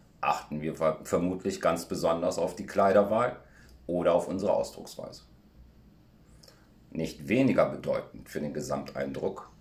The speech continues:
ist allerdings unsere Körperhaltung. Denn auch sie vermittelt einiges über uns an das Gegenüber. Mehr noch, die eigene Haltung kann einen erheblichen Einfluss auf den Verlauf und die Stimmungslage einer Begegnung nehmen.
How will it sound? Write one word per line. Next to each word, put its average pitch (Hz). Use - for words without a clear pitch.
ist -
allerdings 90
unsere 85
Körperhaltung. 71
Denn 82
auch 80
sie 113
vermittelt 87
einiges 85
über -
uns 80
an 76
das 71
Gegenüber. -
Mehr 78
noch, -
die -
eigene 87
Haltung 107
kann -
einen 71
erheblichen -
Einfluss 80
auf -
den 67
Verlauf -
und 65
die 78
Stimmungslage 73
einer 78
Begegnung 73
nehmen. -